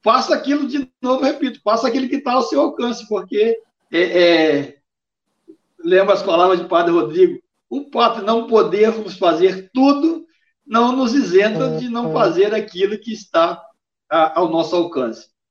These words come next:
Speaker 1: E aí,
Speaker 2: Diácono,
Speaker 1: é,
Speaker 2: só,
Speaker 1: é,
Speaker 2: só fazer uma
Speaker 1: aí já é como... a, é, o, é, pensando a respeito do que a professora Maristela falou, é, e aí vai um pouco de uma visão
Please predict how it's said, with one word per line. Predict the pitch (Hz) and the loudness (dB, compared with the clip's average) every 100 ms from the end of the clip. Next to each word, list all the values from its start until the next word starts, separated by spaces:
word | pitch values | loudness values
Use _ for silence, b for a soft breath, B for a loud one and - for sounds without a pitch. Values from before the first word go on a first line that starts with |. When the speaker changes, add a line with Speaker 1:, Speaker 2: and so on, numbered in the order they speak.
| _ _ _ _ - | _ _ _ _ -6
Speaker 1:
E | 190 | 2
aí, | 202 196 240 | 4 6 4
Speaker 2:
Diácono, | 202 262 254 175 165 | 2 0 0 -4 -2
Speaker 1:
é, | 156 | 2
Speaker 2:
só, | 170 165 | 2 4
Speaker 1:
é, | 165 170 160 156 147 | 4 4 4 4 2
Speaker 2:
só | 202 | 0
fazer | 233 190 | -2 -2
uma | 214 - - - _ _ _ _ _ _ _ _ _ _ _ - | -6 -8 -16 -20 _ _ _ _ _ _ _ _ _ _ _ -2
Speaker 1:
aí | 160 208 | 2 2
já | 202 208 208 | 4 4 4
é | |
como... | - 196 | 0 -4
a, | 185 175 160 147 - - | -4 -2 -2 -2 -8 -10
é, | 160 151 | -8 -6
o, | 175 165 _ _ - | -8 -10 _ _ -20
é, | - 165 | -14 -14
pensando | - - 220 - - 240 269 277 285 285 - b | -10 -2 -2 -2 -2 0 2 2 0 -2 -10 b
a | - | -4
respeito | 196 202 202 202 | 0 0 2 2
do | 202 | 2
que | |
a | 196 175 - | 2 2 0
professora | 185 185 185 190 | 0 -2 0 0
Maristela | 185 180 - 180 170 165 | 2 0 -2 -2 -2 0
falou, | 165 160 440 - - _ _ _ _ _ _ - | 0 2 4 2 -4 _ _ _ _ _ _ -4
é, | 175 185 185 | 0 2 2
e | 196 | 2
aí | 185 208 233 220 | 2 2 -2 -6
vai | 165 190 | -4 -2
um | 208 175 | -2 -2
pouco | 180 202 202 | 0 0 -2
de | 180 | -8
uma | 202 208 | -2 -2
visão | 214 170 190 214 226 | -2 0 2 2 -4